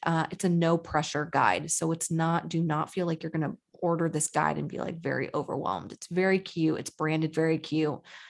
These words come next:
It, it's an instant download. I really wanted to do digital because the whole point of digital is there's no inventory. Okay.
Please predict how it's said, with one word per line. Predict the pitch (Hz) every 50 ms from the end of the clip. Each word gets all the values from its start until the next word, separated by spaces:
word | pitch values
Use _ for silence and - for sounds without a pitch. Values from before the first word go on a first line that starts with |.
| - _ -
It, | - 170 - -
it's | 160 -
an | 156 151
instant | - 175 175 175 - - - 185 180 165
download. | 165 147 151 156 156 156 156 156 160 160 160 160 160 160 - - - _ -
I | 156 170
really | 180 180 175 180 190 185 185
wanted | 180 170 165 165 165 160
to | 170 165
do | 160 156 156
digital | 160 160 156 156 165 160 160 160 160 156
because | - 160 160 - - - 156 165
the | - 160
whole | - - 185 175
point | - 190 175 170
of | 156 -
digital | 156 156 170 170 170 156 147 -
is | 160 160
there's | 160 160 160 - 156
no | 160 165 160
inventory. | - 180 175 170 160 156 156 - - - 117 76 - - 175 - _ -
Okay. | 156 - 160 147 156 160 185